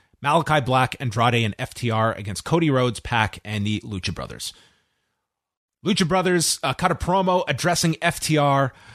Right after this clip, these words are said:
"Stop your crying. You tried to cheat and win multiple times, and you suck so bad you couldn't get the job done."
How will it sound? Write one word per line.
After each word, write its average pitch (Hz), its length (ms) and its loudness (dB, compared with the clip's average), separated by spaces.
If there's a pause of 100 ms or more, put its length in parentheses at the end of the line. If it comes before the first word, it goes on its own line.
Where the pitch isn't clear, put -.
"Stop 208 520 0
your 180 120 2
crying. 151 680 2 (140)
You 160 160 -2
tried 175 320 0
to 143 80 0
cheat 160 420 0
and 143 140 -4
win 143 160 2
multiple 156 360 2
times, 139 520 2 (320)
and 147 180 -2
you 131 80 -2
suck - 420 0
so 151 280 2
bad 127 540 2 (200)
you 139 140 -4
couldn't 135 400 0
get 131 220 -4
the 127 80 -2
job 113 440 0
done." 95 380 -4